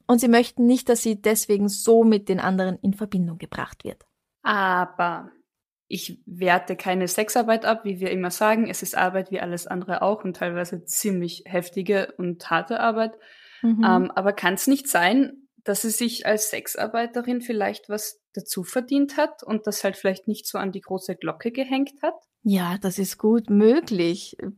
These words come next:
Speaker 1: Dass man Volksschullehrerin ist, das schließt ja das andere nicht aus.
Speaker 2: Eben. Und zeitlich wird sich's gut ausgehen.
Speaker 1: Ja, ja,
Speaker 2: Oder?
Speaker 1: das
Speaker 2: Also
Speaker 1: stimmt. <laughs> Wenn du halt dann um acht wieder in der Klasse stehen kannst.
Speaker 2: Ja, richtig, genau.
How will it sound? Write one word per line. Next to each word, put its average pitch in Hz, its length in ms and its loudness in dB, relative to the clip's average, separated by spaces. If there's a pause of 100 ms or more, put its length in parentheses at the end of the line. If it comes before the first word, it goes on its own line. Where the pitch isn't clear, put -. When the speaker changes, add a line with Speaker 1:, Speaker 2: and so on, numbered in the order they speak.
(120)
Speaker 1:
Dass 214 160 4
man 233 120 6
Volksschullehrerin 226 800 4
ist, 254 220 4
das 233 100 4
schließt 233 320 2
ja 196 60 2
das 196 180 4
andere 220 320 6
nicht 190 240 2
aus. 214 380 6 (320)
Speaker 2:
Eben. 220 340 2
Und 220 180 2
zeitlich 233 520 4
wird - 120 2
sich's 262 220 2
gut 330 180 4
ausgehen. 233 640 0 (220)
Speaker 1:
Ja, 277 180 8 (240)
ja, 277 220 6
Speaker 2:
Oder? 381 200 8
Speaker 1:
das - 160 0
Speaker 2:
Also 220 200 8
Speaker 1:
stimmt. 370 200 6 (560)
<laughs> 277 140 2 (260)
Wenn 226 160 4
du 247 100 4
halt 226 220 4
dann 226 120 6
um 233 100 4
acht - 280 4
wieder 240 160 6
in 226 80 6
der 233 100 8
Klasse 262 340 4
stehen 190 260 0
kannst. 269 280 6
Speaker 2:
Ja, 262 60 -4
richtig, 277 440 0
genau. 240 260 2